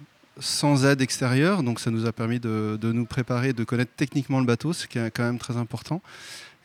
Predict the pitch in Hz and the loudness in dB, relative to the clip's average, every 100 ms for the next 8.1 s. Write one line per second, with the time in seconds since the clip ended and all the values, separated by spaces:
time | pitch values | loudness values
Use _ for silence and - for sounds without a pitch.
0 | - 127 120 120 117 113 113 113 110 120 | -8 -2 0 2 0 0 -2 -2 0 0
1 | 117 - 190 160 165 147 127 127 - 135 | -2 -4 -4 -2 -2 2 2 2 0 0
2 | 127 135 - - 127 127 123 117 113 113 | 0 -2 -4 -2 0 2 2 2 2 0
3 | 110 131 - 139 131 123 123 120 131 135 | 2 0 2 -2 -2 -2 0 0 0 4
4 | 143 147 120 107 117 - 135 120 107 107 | 4 4 2 -2 -4 -4 -4 -2 0 0
5 | 107 107 110 107 107 107 120 123 117 123 | 0 0 -2 -4 -6 -2 0 2 0 0
6 | 117 110 - 139 - - 107 101 110 - | 0 0 -4 -6 -4 -4 -4 -4 -8 -6
7 | 107 107 113 104 98 101 101 107 113 - | -4 -4 -6 -6 -8 -8 -4 -2 -2 -4